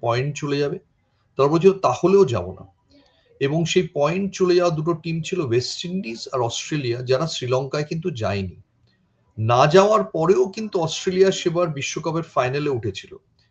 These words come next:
কিন্তু তারা যায়নি। আইসিসি পয়েন্ট কেটে নেয়। তারা বলেছিল যে, "আমরা কোনো অবস্থাতেই আমাদের প্লেয়ারদের ওই শ্রীলঙ্কার অগ্নিগর্ভ পরিস্থিতিতে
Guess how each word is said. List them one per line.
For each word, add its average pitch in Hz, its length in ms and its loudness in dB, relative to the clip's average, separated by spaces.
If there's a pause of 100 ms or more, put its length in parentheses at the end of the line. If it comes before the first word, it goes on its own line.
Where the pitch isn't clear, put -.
(100)
কিন্তু 170 260 -2
তারা 190 180 2
যায়নি। 120 440 0
আইসিসি 131 440 -6
পয়েন্ট 127 320 -4
কেটে 143 200 -4
নেয়। 165 160 -6
তারা 131 220 -2
বলেছিল 156 400 -4
যে, 165 100 -2
"আমরা 127 340 -2
কোনো 143 240 -6
অবস্থাতেই 175 520 0
আমাদের 139 280 -2
প্লেয়ারদের 117 580 0 (640)
ওই 117 80 -2
শ্রীলঙ্কার 190 680 2
অগ্নিগর্ভ 165 600 2
পরিস্থিতিতে 165 460 -6